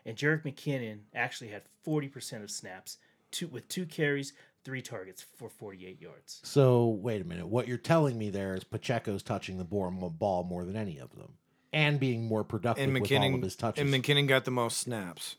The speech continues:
Speaker 3: So you're not proving anything to us.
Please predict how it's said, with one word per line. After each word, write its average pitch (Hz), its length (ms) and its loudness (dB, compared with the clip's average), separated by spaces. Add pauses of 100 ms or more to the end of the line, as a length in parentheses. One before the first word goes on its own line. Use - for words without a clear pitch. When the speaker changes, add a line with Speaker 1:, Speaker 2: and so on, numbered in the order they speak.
(200)
Speaker 3:
So 113 400 0
you're 123 220 0
not 143 200 2
proving 139 380 0
anything 113 420 -4
to 98 160 -10
us. 82 200 -14